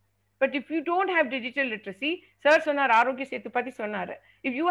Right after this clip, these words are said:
have to have a smartphone for ஆரோக்கிய சேத்து, You know,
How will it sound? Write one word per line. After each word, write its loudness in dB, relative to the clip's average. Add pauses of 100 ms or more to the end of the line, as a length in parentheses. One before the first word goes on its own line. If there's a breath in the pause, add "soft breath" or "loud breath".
have 0
to -2
have -2
a -16
smartphone 0
for 2 (100)
ஆரோக்கிய 0
சேத்து, -10 (1700)
You 0
know, 4